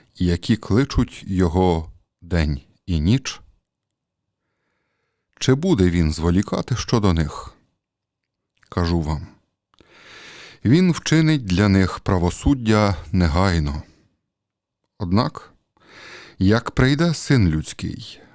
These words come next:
то чи знайде він віру на землі?» Дорогі брати і сестри, сьогодні ми з вами чуємо фрагмент, який може нас підкріпити на дусі, підняти, зміцнити.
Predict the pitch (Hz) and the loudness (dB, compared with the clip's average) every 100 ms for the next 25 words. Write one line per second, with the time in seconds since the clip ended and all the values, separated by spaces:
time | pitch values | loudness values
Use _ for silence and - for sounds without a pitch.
0 | _ _ _ _ _ _ 127 - - 107 | _ _ _ _ _ _ -4 -4 -4 -8
1 | - - 107 87 87 92 123 135 120 107 | -10 -2 0 2 0 2 0 -2 0 0
2 | 92 _ 98 87 78 73 67 - _ _ | -2 _ -4 0 0 -2 -10 -18 _ _
3 | _ _ - 90 80 78 67 143 95 _ | _ _ -6 -2 -2 -2 -4 -6 -12 _
4 | _ _ _ _ _ _ _ _ _ _ | _ _ _ _ _ _ _ _ _ _
5 | _ _ _ _ _ _ _ _ _ - | _ _ _ _ _ _ _ _ _ -20
6 | - - - - - - - - - - | -20 -20 -20 -20 -20 -20 -20 -20 -20 -20
7 | - 143 160 110 98 98 104 95 101 87 | -2 2 4 4 4 2 2 2 0 -2
8 | - 123 160 - _ _ _ _ _ _ | 0 0 0 -4 _ _ _ _ _ _
9 | _ _ _ _ _ _ - 131 - - | _ _ _ _ _ _ -14 -14 -14 -14
10 | - - 104 92 95 87 82 87 87 - | -10 -2 0 4 4 2 2 2 2 2
11 | 92 87 82 - 92 95 131 - 92 98 | 2 2 2 2 2 2 2 2 -2 0
12 | 85 85 82 78 76 - 104 - 123 113 | 0 0 0 0 -2 -4 -6 -2 -2 2
13 | 90 90 80 82 135 - 101 120 107 104 | 0 0 -4 0 0 0 -2 0 2 4
14 | 92 85 95 85 95 - 85 80 - | 4 2 0 0 0 0 -4 -4 -4